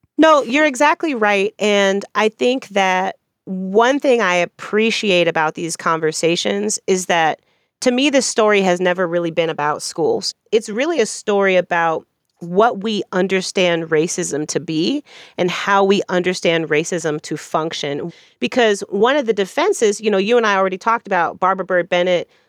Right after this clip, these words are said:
coming out as a Black woman herself. When she was accused of, you know, th-, these policies are racist, these school closings are racist,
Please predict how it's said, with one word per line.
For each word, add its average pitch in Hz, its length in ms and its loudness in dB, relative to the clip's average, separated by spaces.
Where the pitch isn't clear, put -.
coming 185 340 0
out 170 440 0
as 175 200 0
a 180 60 0
Black 175 320 -2
woman 175 220 -2
herself. 170 640 -2
When 180 120 -2
she 254 160 -2
was 247 180 2
accused 208 600 0
of, 170 220 -8
you 208 120 0
know, 165 200 0
th-, 175 240 -2
these 190 240 -4
policies 185 420 0
are 156 100 0
racist, 190 320 -2
these 180 160 -6
school 190 220 0
closings 170 380 -2
are 156 100 -2
racist, 190 440 -2